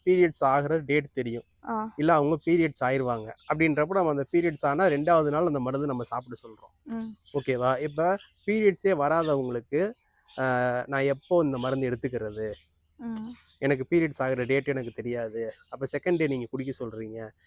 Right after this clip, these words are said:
Speaker 1: எனக்கு பீரியட்ஸே வராதே.
Speaker 2: அவங்க வந்து இளந்தலை எப்ப கிடைக்குதோ, அடுத்த நாள் நீங்க வந்து ஸ்டார்ட்
Speaker 1: So,
Speaker 2: பண்ணிடு-,
Speaker 1: அவங்களா ஒரு டேட்
Speaker 2: டேட்
Speaker 1: ஃபிக்ஸ் பண்ணி,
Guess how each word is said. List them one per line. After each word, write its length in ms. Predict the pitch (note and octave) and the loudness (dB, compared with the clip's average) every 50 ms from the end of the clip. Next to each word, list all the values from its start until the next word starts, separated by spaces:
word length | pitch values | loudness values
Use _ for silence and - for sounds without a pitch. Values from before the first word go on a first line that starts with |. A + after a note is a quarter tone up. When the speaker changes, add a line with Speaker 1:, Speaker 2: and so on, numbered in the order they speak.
| _ _ _ | _ _ _
Speaker 1:
எனக்கு 340 | C#3 C#3+ C3+ C3 - - F#3 | -4 -2 -2 -2 0 0 2
பீரியட்ஸே 360 | F3+ F3 E3 C#3+ - E3+ D3 | 2 2 2 0 -2 -4 -2
வராதே. 520 | A#2+ A#2 A#2+ C3 C3 B2+ A2 A2 A2 G#2+ - _ _ _ _ - - - - - - - - _ _ _ _ - _ _ _ _ | -2 -2 -2 0 -2 -2 -2 -4 -6 -8 -10 _ _ _ _ -20 -20 -20 -20 -20 -20 -20 -20 _ _ _ _ -20 _ _ _ _
Speaker 2:
அவங்க 340 | - A#3 B3 A#3+ B3+ B3+ B3 | 0 2 2 2 2 0 0
வந்து 200 | B3 C4 D4 D4 | 0 -2 2 4
இளந்தலை 460 | B3+ A#3+ B3+ C#4+ D4 D4 C#4 B3+ A3+ | 4 6 6 4 2 2 0 0 -2
எப்ப 180 | - - C4 B3 | -2 -4 -6 -6
கிடைக்குதோ, 420 | - G3+ F#3+ F3+ - F3 F#3+ G3+ C4 F#4 - _ _ | -6 -6 -6 -8 -6 -6 -4 -4 -4 -6 -8 _ _
அடுத்த 300 | - A3+ A3+ B3+ - C#4 | -6 -6 -6 -4 -4 -4
நாள் 280 | B3+ A3+ A3 B3 F#4 G4+ _ _ _ _ | -4 -2 -2 -2 -2 -4 _ _ _ _
நீங்க 300 | - A3 G#3+ G#3+ G#3 G3+ | -14 -12 -10 -8 -8 -8
வந்து 400 | G3 G3+ G#3+ A3+ C4+ E4 F#4 G#4 - | -8 -8 -8 -6 -6 -6 -6 -8 -12
ஸ்டார்ட் 300 | - - - A#3+ B3 B3+ | -10 -2 2 2 2 2
Speaker 1:
So, 180 | - - E3+ | 4 4 6
Speaker 2:
பண்ணிடு-, 140 | D#3 C#3+ D3 | 6 6 6
Speaker 1:
அவங்களா 300 | E3+ E3+ F3 F3 F3+ F#3+ | 4 4 4 4 6 6
ஒரு 220 | F#3+ F3+ D3+ C#3 B2+ | 6 6 6 4 4
டேட் 160 | C#3+ D3+ D3+ | 2 2 2
Speaker 2:
டேட் 180 | C#3+ A#3 A3+ | 0 -2 -4
Speaker 1:
ஃபிக்ஸ் 180 | C#3+ - - - | -4 -6 -6 -4
பண்ணி, 360 | - C3 B2 B2 C#3 F3 G#3 | -4 -2 0 0 0 0 -2